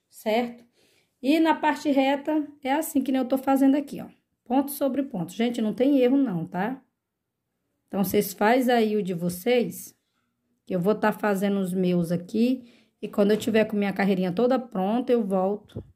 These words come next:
tá? Já com... Já vou vir já com ele arrematado, né? Que eu já expliquei como que eu arremato. Já vou voltar já com esse fio aqui pra me mostrar como que faz o caseado.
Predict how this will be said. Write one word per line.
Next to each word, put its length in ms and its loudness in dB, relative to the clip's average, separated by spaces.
tá? 340 -4
Já 400 2
com... 560 -2
Já 180 0
vou 260 2
vir 160 0
já 100 0
com 140 -6
ele 100 -2
arrematado, 680 2
né? 180 -2
Que 100 -6
eu 20 -2
já 80 -4
expliquei 380 -10
como 200 -4
que 80 -8
eu 40 -2
arremato. 340 -2
Já 140 0
vou 120 -2
voltar 320 -2
já 120 -2
com 120 -10
esse 200 -6
fio 240 0
aqui 240 -2
pra 120 -6
me 100 -4
mostrar 520 -6
como 240 -4
que 140 -8
faz 280 -4
o 60 -4
caseado. 640 -2